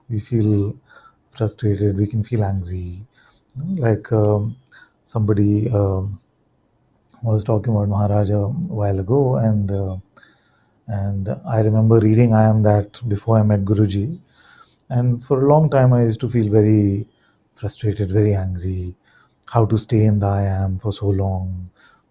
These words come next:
I can't even do it for a few moments. He's talking about three years as if it's a short time.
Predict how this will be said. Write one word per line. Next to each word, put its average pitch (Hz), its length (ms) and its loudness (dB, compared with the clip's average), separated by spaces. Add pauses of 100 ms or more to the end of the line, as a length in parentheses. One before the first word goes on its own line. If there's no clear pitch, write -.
I 107 100 -2
can't 104 260 0
even 104 220 2
do 101 180 2
it 101 140 0
for 110 140 0
a 98 40 -6
few 110 180 0
moments. 98 640 0 (440)
He's 110 200 0
talking 110 300 -2
about 104 220 -2
three 113 160 -2
years 104 560 2 (480)
as 107 120 -2
if 107 140 0
it's - 160 -6
a 107 60 0
short 101 320 -2
time. 98 500 -4